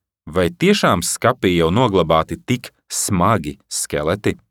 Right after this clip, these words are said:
Dagnim tā ir muļķības dēļ pazaudēta mīlestība – Ita, ar kuru studēja dizaineros. Dagnis nolemj Itai piezvanīt, kaut gan precējies ir gan viņš, gan Ita.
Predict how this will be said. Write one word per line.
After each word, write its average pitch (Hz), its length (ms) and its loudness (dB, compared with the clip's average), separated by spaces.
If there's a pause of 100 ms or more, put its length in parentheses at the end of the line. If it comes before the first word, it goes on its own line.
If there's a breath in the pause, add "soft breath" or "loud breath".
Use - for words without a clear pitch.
(880)
Dagnim 156 480 2
tā 131 160 2
ir 101 80 0
muļķības 98 540 0
dēļ 107 180 4
pazaudēta 85 560 0
mīlestība – 117 720 0 (420)
Ita, 156 380 -6 (420)
ar 107 160 -6
kuru 156 160 4
studēja 110 400 2
dizaineros. 78 760 0 (680)
Dagnis 208 400 2
nolemj 196 460 4 (100)
Itai 120 320 2
piezvanīt, 107 680 2 (100)
kaut 113 300 0
gan 110 180 4
precējies 120 640 4
ir 101 160 2
gan 90 220 2
viņš, 151 260 2
gan 156 240 2
Ita. 113 460 -4